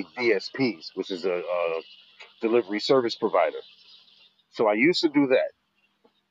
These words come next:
but then I stopped doing that. Now I'm an Amazon Flex driver, which is similar to a D S P, except I work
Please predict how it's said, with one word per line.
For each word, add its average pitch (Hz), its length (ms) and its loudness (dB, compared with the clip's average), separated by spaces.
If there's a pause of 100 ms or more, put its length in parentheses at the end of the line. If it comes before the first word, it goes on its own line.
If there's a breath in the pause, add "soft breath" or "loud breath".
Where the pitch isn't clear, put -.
(120)
but 104 100 -12
then 107 100 -2
I 95 80 -2
stopped 147 360 0
doing 92 240 0
that. 76 160 -6 (260)
Now 127 440 2
I'm 101 100 -2
an 101 140 -4
Amazon 104 420 2 (100)
Flex - 220 0
driver, 92 320 2
which 95 220 -2
is 98 120 -6 (460)
similar 170 460 2 (100)
to 151 120 4
a 139 40 2
D 127 200 0
S 113 220 -2
P, 156 280 2
except - 300 0
I 110 80 6
work 117 220 2